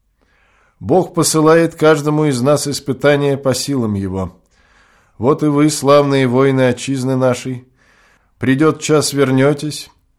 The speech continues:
и погоните врага туда, откуда он на нашу землю незванно пожаловал. Верьте в силу Бога, ибо уверенность в победе, в своих командирах — великое оружие».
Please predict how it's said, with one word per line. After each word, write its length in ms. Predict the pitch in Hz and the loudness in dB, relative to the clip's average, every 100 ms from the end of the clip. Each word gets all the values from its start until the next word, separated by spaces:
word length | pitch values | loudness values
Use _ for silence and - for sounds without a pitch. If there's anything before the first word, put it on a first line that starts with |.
| _ _ - | _ _ -6
и 80 | 117 | -4
погоните 680 | 120 143 147 165 165 160 151 | 0 2 2 2 0 -2 0
врага 420 | 131 139 143 151 | 2 2 4 0
туда, 480 | 147 123 135 151 147 _ _ _ | 0 2 2 2 -4 _ _ _
откуда 460 | 104 107 - 147 147 | -8 -8 -4 0 2
он 180 | 143 | 2
на 140 | 135 135 | 2 4
нашу 280 | 147 147 135 | 2 0 -4
землю 440 | 113 147 143 139 | -2 0 0 -2
незванно 560 | 135 110 110 127 131 127 | -2 -2 0 0 0 -2
пожаловал. 680 | 131 113 117 104 92 87 - _ _ _ _ _ _ _ _ _ | -4 -2 -2 -2 -4 -10 -14 _ _ _ _ _ _ _ _ _
Верьте 500 | 90 107 170 170 165 | -4 2 4 2 -2
в 80 | 156 | -4
силу 300 | - 156 156 | -2 -2 -2
Бога, 480 | 135 127 104 101 85 87 _ _ _ _ _ _ | 0 0 0 -4 -8 -16 _ _ _ _ _ _
ибо 220 | 107 120 | -4 0
уверенность 640 | 139 139 131 160 160 156 - | 2 2 2 2 2 -2 -6
в 100 | - | -4
победе, 580 | 139 127 135 147 156 151 - _ _ _ _ _ | 0 0 0 0 -2 -6 -12 _ _ _ _ _
в 80 | - | -10
своих 400 | 113 131 139 - | 0 2 0 0
командирах — 840 | 131 131 123 120 156 147 147 - _ | 2 4 4 2 2 0 -4 -20 _
великое 640 | 95 107 131 147 143 139 139 | -6 -2 0 0 0 0 0
оружие». 540 | 139 104 104 95 | -2 -4 -4 -4